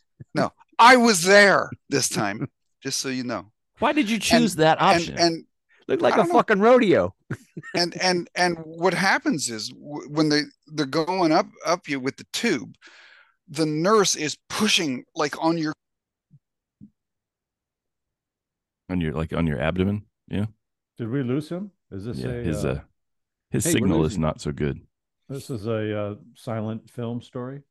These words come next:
Speaker 3: Yeah, he's,
Speaker 2: <laughs> He's,
Speaker 3: yeah, wow.
Speaker 2: he's, he's miming this.
Speaker 3: Mm-hmm.
Speaker 4: Everybody,
Speaker 3: Yeah.
Speaker 4: everybody push the side. Get your side pushed.
Speaker 3: Yeah.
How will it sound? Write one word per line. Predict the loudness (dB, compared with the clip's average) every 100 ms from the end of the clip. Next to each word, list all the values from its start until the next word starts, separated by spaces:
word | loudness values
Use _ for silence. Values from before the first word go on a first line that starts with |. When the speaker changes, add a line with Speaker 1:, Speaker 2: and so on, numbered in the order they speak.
| _ -16
Speaker 3:
Yeah, | -4 -4 -4
he's, | -6 -6 -6 -12 -16 -18
Speaker 2:
<laughs> | -18 -20 -14
He's, | -6 -4
Speaker 3:
yeah, | -4
wow. | -6 -4
Speaker 2:
he's, | -4 -6 -10 -16 _
he's | -4 0
miming | 2 2 2 0 -2
this. | -4 -8 _ _ -4
Speaker 3:
Mm-hmm. | -2 0 -2
Speaker 4:
Everybody, | -2 0 -2 -2
Speaker 3:
Yeah. | -6 -8
Speaker 4:
everybody | -2 0 0
push | 0 -4 -4
the | -8
side. | -6 -6 -6 -12 _ _ _
Get | -16 -12
your |
side | -10 -8 -8 -8
pushed. | -12 -14 -20 _ _ _ -10
Speaker 3:
Yeah. | -8